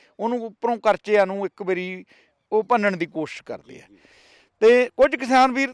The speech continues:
Speaker 1: ਥੋੜ੍ਹੀ ਇਹਦੇ 'ਚ ਗਲਤੀ ਕਰ ਜਾਂਦੇ ਆ ਵੀ ਉਸ ਖੇਤ ਨੂੰ ਪਾਣੀ ਲਾ ਕੇ ਕਲਟੀਵੇਟਰ ਨਾਲ ਜੇ ਵਾਹੁਣ ਦੀ ਕੋਸ਼ਿਸ਼ ਕਰਦੇ ਆ, ਤਾਂ ਉਹ ਜਿਹੜਾ ਕਰਚਾ ਹੁੰਦਾ ਹੈ, ਨਾੜ ਜਿਹੜਾ ਬਚਿਆ ਹੋਇਆ ਹੈ, ਸਮੇਤ ਜੜ ਉਹ ਪੱਟਿਆ ਜਾਂਦਾ ਹੈ।
Speaker 2: ਹੂੰ।
Speaker 1: ਤਾਂ ਬਾਅਦ ਦੇ ਵਿੱਚ ਭੁਰਦਾ ਨਹੀਂ ਹੈ।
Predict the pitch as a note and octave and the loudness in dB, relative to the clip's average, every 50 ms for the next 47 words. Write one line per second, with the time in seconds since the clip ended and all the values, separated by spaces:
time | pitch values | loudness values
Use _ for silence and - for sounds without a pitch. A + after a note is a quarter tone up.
0 | - - A3 A#3+ B3 C#4 C4+ B3+ B3+ A3 A#3+ F#3 G3+ G3+ G3 G#3 C4 G3+ A3+ G3 | -8 -6 -4 -2 -2 0 -2 -2 -4 -8 -2 0 0 0 0 -2 -2 0 0 0
1 | D#3 D#3 D#3 D#3+ D#3 E3 E3 D#3+ E3+ G#3 - _ _ _ _ _ _ _ - E3+ | 0 -2 -6 -4 -4 -2 -2 -2 -4 -6 -12 _ _ _ _ _ _ _ -10 -8
2 | A#3 C#4 B3+ B3+ B3+ B3+ - - A#3+ B3 A#3+ G#3+ A#3+ B3 B3 B3 B3 B3 B3 B3 | -6 -2 0 2 2 0 0 0 0 0 0 0 -4 -4 -2 -2 -2 -2 -2 -4
3 | A#3+ - A#3 G#3+ G#3 G#3+ A#3 A#3 A3+ A3 A3 G#3+ F3+ A3 A3 - A3 G#3 G3+ - | -2 0 2 2 2 2 2 4 4 4 4 4 2 -2 0 2 2 2 2 0
4 | A#3 A#3 A3+ A#3 A3 F3 A3 G#3+ A3 A3+ A3+ G#3+ A3 G3 G3+ A3+ B3+ C4+ A#3+ B3+ | -4 -2 0 -2 -2 -2 -4 -2 0 0 2 2 2 2 0 0 -2 -2 -4 -6
5 | G3+ A3 G#3 F3+ - - D3 F3 D#3+ C3+ A2 A2 C3+ A2 F#2+ - _ _ _ _ | -4 -4 -4 -4 -6 -6 -4 -4 -4 -2 -4 -8 -12 -12 -14 -16 _ _ _ _
6 | _ _ _ _ _ _ - C4+ C#4 C4+ C4+ C#4+ D4 D4+ D4 C#4+ A#3 B3 A#3+ B3+ | _ _ _ _ _ _ -4 -2 -2 0 0 0 2 0 0 0 -2 -4 -4 -2
7 | - A#3 A3 - - - A3 G3+ G3 F#3+ D3+ D3 A#2 G2 - _ _ _ _ _ | -2 -4 -4 -2 0 2 2 2 0 -2 -6 -6 -6 -8 -12 _ _ _ _ _
8 | _ _ _ _ _ _ _ _ _ - E3 F3 F3+ F3+ F3 D#3+ G3 G#3 G#3 D3+ | _ _ _ _ _ _ _ _ _ -4 0 2 2 2 2 0 0 0 0 0
9 | D#3 C#3+ - F3 F3+ E3+ D#3 D#3 C#3+ C3 C3+ C#3 - _ _ _ _ _ - - | -2 -2 0 0 0 2 0 -2 -2 -2 -4 -8 -10 _ _ _ _ _ -14 -8
10 | F#3 G3 A3 A#3 B3 A#3 B3 G3+ G#3 G#3 G3 F#3+ F#3+ G3 G3 G3+ - - A3 F#3+ | -2 2 4 4 4 2 2 2 4 4 6 6 4 4 2 0 -4 -6 -6 -6
11 | A#3 G3 F3 F#3 E3+ D#3 B2 A2+ G#2+ F#2 - - _ _ _ _ _ _ _ A2 | -4 -2 0 0 0 0 -2 -8 -12 -16 -20 -20 _ _ _ _ _ _ _ _
12 | G2+ _ _ _ _ _ _ _ _ - F#3 D#3 B2+ D3+ D3+ F3+ G3 A3 B3+ A3+ | _ _ _ _ _ _ _ _ _ -4 -4 -2 0 0 0 2 2 0 -2 -2
13 | - B3+ G#3 A3 A#3 G#3+ E3 F3 F#3 F3 F3+ G3 G3+ G3 F3+ | -4 -6 -2 0 0 2 4 4 2 2 2 -4 -8 -10 -12